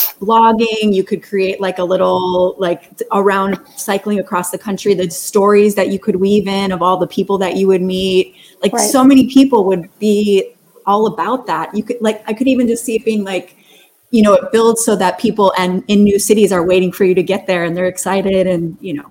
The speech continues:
Speaker 2: Yep.
Speaker 1: Whew.
Speaker 2: Yep. Yeah. It's, no, there's,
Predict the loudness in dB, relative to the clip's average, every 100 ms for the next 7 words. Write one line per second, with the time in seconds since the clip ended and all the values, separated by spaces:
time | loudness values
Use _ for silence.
0 | _ 0 0 4 4 4 2 0 0 -4
1 | _ _ 2 2 2 2 2 -2 -8 _
2 | _ _ _ _ -6 -4 -4 -6